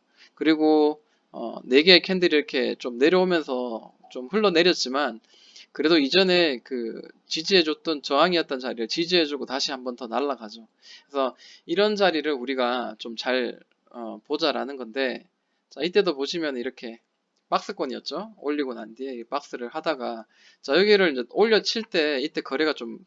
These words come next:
크게 동반돼요. 이전에 그 최근에 이제 오랫동안 이 바닥권에서 나왔던 거래보다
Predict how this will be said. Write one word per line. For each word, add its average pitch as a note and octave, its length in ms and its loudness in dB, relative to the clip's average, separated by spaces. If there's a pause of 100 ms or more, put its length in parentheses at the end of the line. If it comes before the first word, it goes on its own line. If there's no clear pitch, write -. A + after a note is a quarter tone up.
크게 F#3 240 -2
동반돼요. A#2+ 580 -6 (540)
이전에 C3 720 -2
그 A2 340 -12
최근에 F#3+ 380 0
이제 A#2 360 -10
오랫동안 C#3 480 -4
이 A2 40 -12
바닥권에서 C3 640 -4
나왔던 A2+ 360 -6
거래보다 B2+ 640 -2